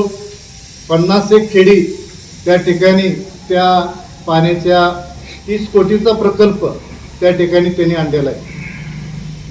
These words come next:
आणि त्यातून सुद्धा त्या ठिकाणी लोकांना पाणी, अतिशय पाण्यासाठी तडफडत होती. त्या दो-, गेल्या दोन हजार चार पासून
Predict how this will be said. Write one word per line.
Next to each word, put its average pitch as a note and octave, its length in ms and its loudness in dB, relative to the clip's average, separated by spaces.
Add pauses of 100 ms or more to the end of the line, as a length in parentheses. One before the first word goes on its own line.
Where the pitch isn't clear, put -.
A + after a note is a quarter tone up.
(380)
आणि E3 180 -8
त्यातून A3 400 4
सुद्धा A3 320 4 (500)
त्या G3 120 2
ठिकाणी G3+ 440 2
लोकांना F#3+ 500 0 (480)
पाणी, F#3+ 440 4 (480)
अतिशय A3 420 0
पाण्यासाठी G3+ 600 2
तडफडत F#3 540 -2
होती. F#3 300 -2
त्या F#3 140 4
दो-, F3+ 340 0 (420)
गेल्या F#3+ 360 4 (380)
दोन G3+ 200 6
हजार G3+ 320 4
चार G3 300 4
पासून G#3+ 460 0